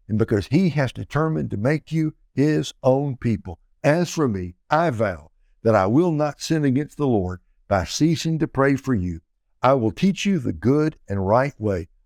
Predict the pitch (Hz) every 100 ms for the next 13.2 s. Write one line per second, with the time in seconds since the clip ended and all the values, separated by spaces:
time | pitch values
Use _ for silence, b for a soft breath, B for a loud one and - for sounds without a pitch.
0 | - 113 156 170 123 104 78 _ _ _
1 | _ _ - 156 170 165 151 165 175 139
2 | 104 110 147 - 170 170 170 - 147 127
3 | - 101 90 - _ - 95 123 147 156
4 | 156 120 110 90 - _ _ _ _ -
5 | 110 - 170 175 156 131 131 156 147 110
6 | 101 95 135 151 107 87 110 135 135 131
7 | 113 95 - _ - 151 156 214 165 95
8 | _ _ _ _ _ - 113 135 139 120
9 | - 170 180 170 113 107 143 139 139 110
10 | 160 202 196 95 95 _ _ _ 110 107
11 | 101 131 180 220 220 _ _ _ _ _
12 | _ _ _ 110 123 117 139 - 196 180
13 | 98